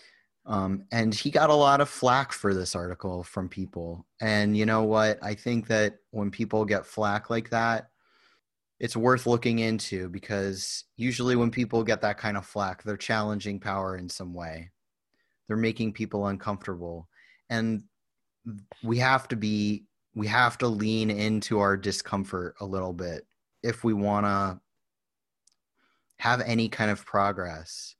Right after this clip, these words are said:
And I, I think that, like, that goes back to what we were talking about before about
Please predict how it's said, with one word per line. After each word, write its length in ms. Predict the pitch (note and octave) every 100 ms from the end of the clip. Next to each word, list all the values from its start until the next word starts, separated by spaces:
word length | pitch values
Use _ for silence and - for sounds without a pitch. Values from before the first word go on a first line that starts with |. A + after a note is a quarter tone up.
| _ - _ - - _ -
And 80 | A2+
I, 200 | A2+ A#2
I 100 | A#2
think 360 | A2 B2 A#2+ -
that, 240 | A2 G#2 - _
like, 180 | A2+ G#2
that 160 | G#2+ G#2
goes 220 | A2+ G#2
back 300 | A2 G#2 -
to 80 | G#2
what 120 | G2+
we 120 | G2
were 100 | F#2+
talking 380 | G2 F#2+ F2+ G2
about 260 | F#2 F#2
before 480 | E2+ F#2 - G#2 G2
about 400 | F#2 F#2 F2+ E2+